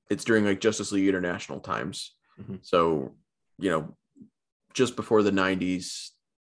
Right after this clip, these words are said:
Speaker 1: eight, probably about eighty-nine, where you see, um, Guy Gardner, like, goes in, he finds, like, this old comic book artist that worked on the comic books, and he was a kid.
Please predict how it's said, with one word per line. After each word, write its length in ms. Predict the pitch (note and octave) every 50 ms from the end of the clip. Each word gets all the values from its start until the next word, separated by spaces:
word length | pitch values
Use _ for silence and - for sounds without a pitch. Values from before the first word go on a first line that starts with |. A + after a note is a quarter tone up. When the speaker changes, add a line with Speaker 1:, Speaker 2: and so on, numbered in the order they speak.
| _ _ _ _ _ _
Speaker 1:
eight, 180 | - F2 D#2+ -
probably 180 | A#2+ G2+ F#2+
about 200 | F2+ F2 - -
eighty-nine, 640 | D2 E2 F2 F2 F2 E2+ D#2+ D#2+ D#2+ E2+ E2 F2+ A#2 - _ _ _ _ _ _ _ _ _ _ _
where 520 | - F2+ G2+ G2+ G2+ G2+ G#2 G#2 G#2 G2+ G2+
you 240 | D#2+ F#2 G2 G#2
see, 840 | F#2 - - - - A#2+ A#2 A#2 A#2 A2+ A2+ A2+ A2+ A2 A2 A2+ - - _ _ _ _ _ -
um, 800 | G#2+ G2+ G2 G2 G2 F#2+ F#2 F2+ F2+ F2+ F2 F2 F2 F2+ F2+ - _ _ _ _ _ _ _ _ _ _ _ _ _ _ _ _ _ _ _ _ _ _ _ _ _ _ _ _ _ _ _ _ _ _ _ _ _ _ _ -
Guy 180 | - C#3 C3 C3+
Gardner, 460 | C3 C#3 C#3+ D3 D3 C#3 C3+ C3 B2+
like, 240 | A#2+ A#2 A#2 A2+ A2
goes 300 | B2+ B2 B2 A#2 G#2+ A#2
in, 240 | A#2 A2+ A2+ A2
he 120 | - A#2 A2
finds, 380 | - - B2 A#2 A#2 A2+ G#2+
like, 140 | A2 G2+ -
this 160 | G#2 F#2+ - - -
old 220 | G#2+ G#2+ G#2 G#2
comic 340 | - - A2 A2 A2 G#2+ -
book 140 | G#2+ G2+ -
artist 320 | G2+ G2+ G2+ G2 G2 -
that 120 | - F#2 -
worked 160 | G2+ G2 -
on 80 | G#2 F#2
the 80 | F#2+
comic 400 | - - - G2 F#2+ F#2+ F#2 -
books, 300 | - F2+ F2+ - - -
and 120 | E2+ F2 -
he 140 | - A2
was 160 | G#2+ G2+ F#2+ F2
a 40 |
kid. 380 | F2 - - E2+ D2+ D2 - A#2+